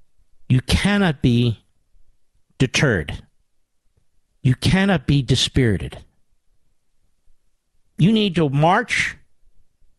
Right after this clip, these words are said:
stand ramrod tall, chin up, looking forward. You need to be really motivated.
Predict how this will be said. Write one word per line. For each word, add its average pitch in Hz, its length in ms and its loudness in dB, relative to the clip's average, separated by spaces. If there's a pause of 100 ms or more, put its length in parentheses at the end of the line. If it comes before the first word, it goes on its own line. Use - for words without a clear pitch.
(560)
stand 175 520 0
ramrod 190 560 2
tall, 240 480 2 (1400)
chin 214 280 0
up, 240 360 -2 (1080)
looking 202 400 0
forward. 240 640 2 (2000)
You 123 140 0
need 165 220 0
to 131 100 -2
be 110 460 0 (2000)
really 123 320 2
motivated. 110 640 0